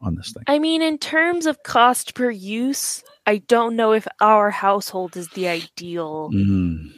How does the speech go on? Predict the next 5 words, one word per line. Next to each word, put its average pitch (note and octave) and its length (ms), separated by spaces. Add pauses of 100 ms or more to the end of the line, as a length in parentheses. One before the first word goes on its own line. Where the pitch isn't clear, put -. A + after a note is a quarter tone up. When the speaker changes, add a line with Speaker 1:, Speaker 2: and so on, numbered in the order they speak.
(280)
Speaker 2:
situation. - 1040
Speaker 1:
Yeah. F2 260
Speaker 2:
As C4+ 280
a C4+ 100
housekeeper, F#3+ 880